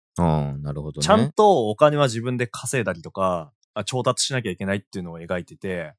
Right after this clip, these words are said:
Speaker 2: まあ、さっきのテナーサックスをお兄さんが買ってくれたっていうの、ところから始まって、えっと、まあ、東京に上京して、まあ、主人公は、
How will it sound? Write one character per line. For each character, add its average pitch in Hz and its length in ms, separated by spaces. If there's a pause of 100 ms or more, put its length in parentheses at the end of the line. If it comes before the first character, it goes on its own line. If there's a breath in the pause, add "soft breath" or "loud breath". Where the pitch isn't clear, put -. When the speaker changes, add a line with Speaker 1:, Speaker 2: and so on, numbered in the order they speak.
(360)
Speaker 2:
ま 170 60
あ、 - 20
さ 233 80
っ - 60
き 175 60
の 120 80
テ 131 140
ナ 143 120
ー - 20
サ 160 120
ッ - 40
ク 127 160
ス - 120
を 82 280 (260)
お 127 120
兄 143 100
さ 123 100
ん 85 40
が 82 60
買 85 120
っ - 40
て 95 120
く 92 80
れ 92 80
た 95 100
っ - 80 (140)
て - 40
い 82 80
う 85 60
の、 85 240
と 98 100
こ 101 120
ろ 98 60
か 85 100
ら 80 40
始 85 200
ま 87 80
っ - 40 (140)
て、 165 260 (360)
え 113 80
っ - 20
と、 113 100
ま 113 120
あ、 95 100
東 185 240
京 196 200
に 202 120
上 160 240
京 170 240
し - 140
て、 170 360 (320)
ま 156 120
あ、 - 20
主 147 160
人 185 180
公 104 200
は、 98 380